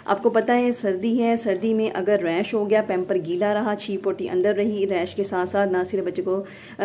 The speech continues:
pamper के गीले होने की वजह से ना सिर्फ rash होगा बल्कि बच्चे को निमोनिया भी लग सकता है, hypothermia भी हो सकता है, यानी कि टेम्परेचर normal temperature से ठंडा भी हो सकता है और बच्चे के लिए जानलेवा भी हो सकता है।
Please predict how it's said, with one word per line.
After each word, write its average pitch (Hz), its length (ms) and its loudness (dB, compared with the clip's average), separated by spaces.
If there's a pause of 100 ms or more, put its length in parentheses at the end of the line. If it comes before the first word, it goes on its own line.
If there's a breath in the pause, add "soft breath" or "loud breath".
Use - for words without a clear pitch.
(460)
pamper 190 380 0
के 208 100 0
गीले 190 200 0
होने 196 80 6
की 208 60 4
वजह 220 80 2
से 214 60 -2
ना 190 100 0
सिर्फ 190 180 -4
rash 185 240 0
होगा 226 140 -2
बल्कि 196 220 0
बच्चे 185 220 -2
को 226 280 2 (220)
निमोनिया 202 460 2
भी 196 100 4
लग 165 140 2
सकता 190 280 -4
है, 220 220 0
hypothermia 214 680 0
भी 202 80 0
हो 180 100 0
सकता 185 280 -4
है, 214 360 -2
यानी 196 140 2
कि 214 100 0
टेम्परेचर 196 500 0 (440 loud breath)
normal 214 300 4
temperature 202 340 0
से 214 100 0
ठंडा 196 320 2
भी 214 120 0
हो 190 120 2
सकता 190 280 -4
है 196 80 0
और 208 100 0
बच्चे 185 240 -2
के 190 100 -2
लिए 214 120 0
जानलेवा 170 460 0
भी 190 140 -6
हो 160 120 0
सकता 156 280 -8
है। 147 180 -4